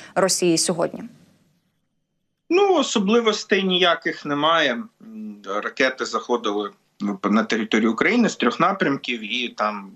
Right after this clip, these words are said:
Speaker 2: десь на території, умовно, центральної України, з півночі, е, сходу і півдня заходили крилаті ракети. Скажімо так,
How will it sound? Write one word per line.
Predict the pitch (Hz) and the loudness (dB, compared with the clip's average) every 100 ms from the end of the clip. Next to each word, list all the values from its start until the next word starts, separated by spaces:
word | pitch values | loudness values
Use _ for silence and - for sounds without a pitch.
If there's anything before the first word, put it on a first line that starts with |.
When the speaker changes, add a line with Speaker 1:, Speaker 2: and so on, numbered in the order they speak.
| - | -4
Speaker 2:
десь | 107 101 - - _ _ - | -2 -2 -6 -12 _ _ -2
на | 104 | 0
території, | - 110 - 107 104 | 0 0 0 2 4
умовно, | 104 107 104 98 | 4 2 2 0
центральної | - 113 113 101 95 95 | 0 2 2 2 0 0
України, | 95 127 196 214 147 - - | 0 2 4 2 0 -6 -16
з | - - | -10 -8
півночі, | - 143 139 120 113 - - - 107 | 0 2 2 2 0 -2 -10 -4 0
е, | 101 | 0
сходу | - 123 110 98 | 2 0 2 2
і | 95 98 | 2 2
півдня | 214 233 214 180 | 2 2 2 2
заходили | 156 - 151 135 120 | 0 0 2 4 2
крилаті | 117 117 117 113 110 | 2 2 4 2 0
ракети. | 104 - 107 - - - - - _ | -2 0 -2 -2 -10 -10 -10 -12 _
Скажімо | 113 120 110 | 2 2 2
так, | 107 | 0